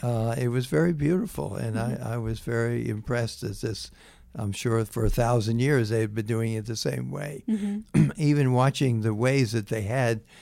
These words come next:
Speaker 1: to get the irrigation water from, uh, a canal up to the level of the rice paddy.
Speaker 2: Mm-hmm.
Speaker 1: Uh, they, either they had buffalo walking around in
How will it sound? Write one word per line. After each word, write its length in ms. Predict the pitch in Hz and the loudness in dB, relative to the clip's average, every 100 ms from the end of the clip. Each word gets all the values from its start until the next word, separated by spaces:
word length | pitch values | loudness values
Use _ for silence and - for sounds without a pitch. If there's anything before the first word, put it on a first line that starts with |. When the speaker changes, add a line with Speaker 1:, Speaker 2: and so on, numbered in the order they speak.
| - _ | -20 _
Speaker 1:
to 100 | 117 | -4
get 280 | 110 113 - | -2 -2 -2
the 380 | 107 98 101 - | -2 -2 -2 -4
irrigation 760 | 123 123 110 127 151 - 113 101 | 0 0 2 4 4 2 -2 0
water 520 | 110 139 123 104 95 - - - | 2 4 4 2 -2 -8 -20 -20
from, 520 | - 135 117 110 104 - | -8 -4 -2 -4 -6 -6
uh, 540 | 107 107 98 101 - | -6 -4 -4 -6 -8
a 40 | - | -4
canal 640 | 117 110 131 127 101 104 - - _ - | -2 0 0 2 0 -4 -10 -20 _ -2
up 220 | 120 - | -2 -2
to 140 | 120 | -6
the 120 | 104 | -2
level 460 | 104 107 113 107 113 | -2 0 -2 -2 -4
of 100 | 98 | -4
the 100 | 104 | -4
rice 300 | 107 165 185 | 0 2 2
paddy. 560 | - 123 98 82 78 - - - | 4 0 0 -2 -4 -6 -18 -6
Speaker 2:
Mm-hmm. 160 | 220 110 | -4 0
Speaker 1:
Uh, 340 | 107 101 98 87 - _ - | 0 -2 -4 -8 -16 _ -8
they, 120 | 113 | -6
either 420 | - 123 120 117 | -2 0 2 0
they 220 | 101 107 101 | 0 -2 0
had 340 | 110 104 92 | -2 -4 -2
buffalo 480 | 117 123 143 120 113 | -2 0 0 2 4
walking 420 | 110 120 117 120 | 4 0 0 -4
around 380 | 107 110 110 | -2 0 0
in 60 | 110 | -2